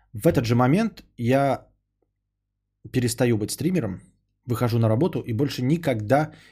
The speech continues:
не возвращаю себе эту аудиторию. Никто на этот шантаж не купится. Это глупо, это не сработает.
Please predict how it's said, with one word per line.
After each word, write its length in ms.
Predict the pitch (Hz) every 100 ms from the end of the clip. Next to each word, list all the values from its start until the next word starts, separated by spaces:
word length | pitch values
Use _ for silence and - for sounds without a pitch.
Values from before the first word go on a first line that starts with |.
| -
не 120 | 113
возвращаю 560 | 113 107 110 - 120 113
себе 260 | 113 107
эту 160 | 104 104
аудиторию. 540 | 101 101 107 98 95 - _ _ _ _ _ _ -
Никто 520 | 135 165 165 - 160
на 120 | 143
этот 140 | 123
шантаж 460 | - 120 113 117 -
не 100 | 113
купится. 420 | 110 110 98 -
Это 240 | - 117 107
глупо, 560 | 107 131 233 - - - _ _ _ _ _ _ -
это 220 | 139 143
не 240 | 127 143
сработает. 800 | 151 147 123 123 120 104 92 -